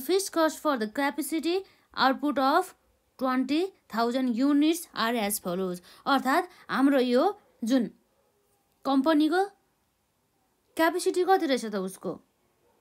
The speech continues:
भन्दा बिस हजार युनिट्स बराबरको चाहिँ उसको चाहिँ क्यापेसिटी रहेछ भनेदेखि यसमा अब हामीलाई अरू इन्फर्मेसनहरू दिएको छ, जसमा हाम्रो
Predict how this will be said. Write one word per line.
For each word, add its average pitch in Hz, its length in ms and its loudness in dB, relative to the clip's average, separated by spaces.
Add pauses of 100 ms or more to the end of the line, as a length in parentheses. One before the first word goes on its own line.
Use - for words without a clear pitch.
भन्दा 196 240 -2 (320)
बिस 330 480 2
हजार 240 320 -2
युनिट्स 240 400 -2
बराबरको 202 460 -2
चाहिँ 254 180 -4
उसको 226 120 -8
चाहिँ 311 200 -4 (260)
क्यापेसिटी 208 480 -6
रहेछ 190 300 -4 (320)
भनेदेखि 190 440 -4 (320)
यसमा 349 320 0
अब 330 80 0 (120)
हामीलाई 240 200 -2 (120)
अरू 349 100 2 (140)
इन्फर्मेसनहरू 320 800 0 (240)
दिएको 196 400 0
छ, 175 80 -6
जसमा 254 360 -2 (200)
हाम्रो 220 260 -2